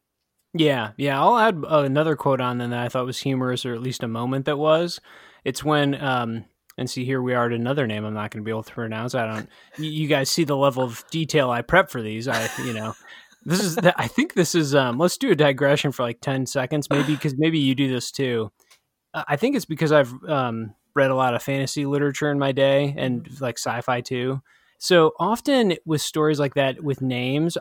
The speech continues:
Speaker 1: I don't even process the names when I read. I, like, assign it a letter in my brain 'cause I'm
Speaker 2: Mm.
Speaker 1: like, "This is all made up,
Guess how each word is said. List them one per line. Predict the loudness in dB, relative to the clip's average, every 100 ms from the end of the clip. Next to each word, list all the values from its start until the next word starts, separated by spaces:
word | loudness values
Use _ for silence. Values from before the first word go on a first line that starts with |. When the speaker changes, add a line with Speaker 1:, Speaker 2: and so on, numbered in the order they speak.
| -4
Speaker 1:
I | 0
don't | 2 2
even | 2 0
process | 0 0 2 2 0 0
the | 0
names | 2 2
when | 2
I | 2
read. | 2 0 -2
I, | 0 2
like, | 2 0
assign | -2 0 2
it | 2
a | 0
letter | 0 0 0 0
in | 2
my | 2
brain | 2 2 0 -2
'cause | -2 0
I'm | 2
Speaker 2:
Mm. | 2
Speaker 1:
like, | 0 -4 _ _ -4
"This | 0
is | 6
all | 8
made | 8 4 4
up, | 2 0